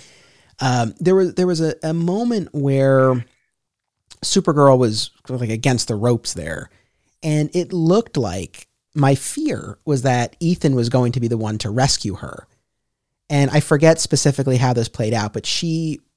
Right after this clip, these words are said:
saved herself. And I was very happy to see that. And again, you know, look, we're going back decades now. So had it played out differently where the hunky gardener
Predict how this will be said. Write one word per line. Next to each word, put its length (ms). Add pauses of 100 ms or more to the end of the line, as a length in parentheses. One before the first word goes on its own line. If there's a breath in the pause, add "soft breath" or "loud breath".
(380)
saved 380
herself. 600 (460)
And 100
I 80
was 140
very 180
happy 420
to 80
see 220
that. 240
And 140
again, 340
you 60
know, 100
look, 160
we're 80
going 220
back 240
decades 480
now. 180
So 220
had 180
it 100
played 220
out 200
differently 440
where 420 (580 soft breath)
the 160
hunky 320
gardener 540